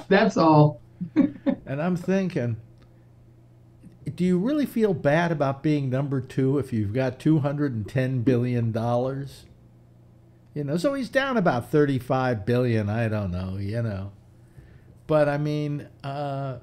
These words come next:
Speaker 2: it, and the only reason is not because he bought, uh, uh, Twitter, but because the stock for Tesla went down.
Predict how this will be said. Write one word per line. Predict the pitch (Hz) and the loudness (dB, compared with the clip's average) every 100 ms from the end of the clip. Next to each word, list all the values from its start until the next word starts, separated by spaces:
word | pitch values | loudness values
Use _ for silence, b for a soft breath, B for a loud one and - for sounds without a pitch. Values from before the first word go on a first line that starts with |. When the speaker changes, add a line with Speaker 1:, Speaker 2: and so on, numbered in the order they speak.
| - | -16
Speaker 2:
it, | - 170 170 156 | -8 -8 -8 -8
and | - 170 | -2 0
the | |
only | 226 302 | 0 0
reason | 220 208 143 170 | 0 0 0 0
is | 233 131 | 0 -2
not | 180 240 | -4 -2
because | 185 151 139 | 0 0 0
he | |
bought, | 123 98 156 135 127 - | -2 0 2 2 0 -4
uh, | 143 123 117 110 107 - | 0 2 2 0 -6 -8
uh, | 107 104 101 | -4 -4 -6
Twitter, | - 175 233 139 | -6 -4 -2 -2
but | 120 127 | -4 -6
because | 120 120 143 135 127 104 | -6 -6 -2 -2 -4 -8
the | 117 | -8
stock | 117 - 143 147 | -8 -4 -2 -4
for | - | -8
Tesla | 123 190 220 - 127 107 | -6 -2 -2 -4 -4 -4
went | 101 92 80 | -4 -8 -10
down. | 92 67 - | -12 -12 -18